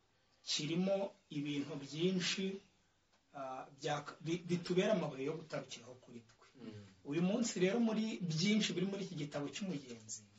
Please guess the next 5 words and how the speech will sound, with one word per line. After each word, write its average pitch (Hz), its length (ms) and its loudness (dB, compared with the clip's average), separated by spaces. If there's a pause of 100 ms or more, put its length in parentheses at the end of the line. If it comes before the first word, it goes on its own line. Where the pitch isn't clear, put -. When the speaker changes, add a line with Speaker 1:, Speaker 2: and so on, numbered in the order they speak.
(400)
Speaker 1:
ndashaka 147 480 0
kuvuga 180 360 -6
ibintu 139 260 -2
byamfashije. 139 920 -6
Ahari 185 640 6